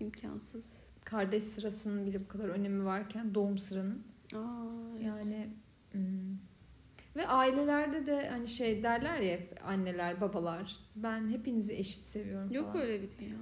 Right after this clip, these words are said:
Speaker 2: Yok, inanmıyorum. Bence, e, sevgi
Speaker 1: Severim.
Speaker 2: ölçeği var onların ve bir şekilde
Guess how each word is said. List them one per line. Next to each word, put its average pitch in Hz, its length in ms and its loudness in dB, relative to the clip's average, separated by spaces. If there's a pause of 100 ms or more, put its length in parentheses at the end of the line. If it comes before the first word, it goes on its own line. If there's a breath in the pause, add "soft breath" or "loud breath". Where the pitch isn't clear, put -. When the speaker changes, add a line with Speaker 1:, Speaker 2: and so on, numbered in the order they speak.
(120)
Speaker 2:
Yok, 196 460 2
inanmıyorum. 190 800 -2
Bence, 220 580 2 (220)
e, 208 340 -4 (1300)
sevgi 226 480 6
Speaker 1:
Severim. 262 380 2
Speaker 2:
ölçeği 220 540 4
var 208 200 2
onların 202 540 0
ve 233 80 -4
bir 220 40 -4
şekilde 220 560 -6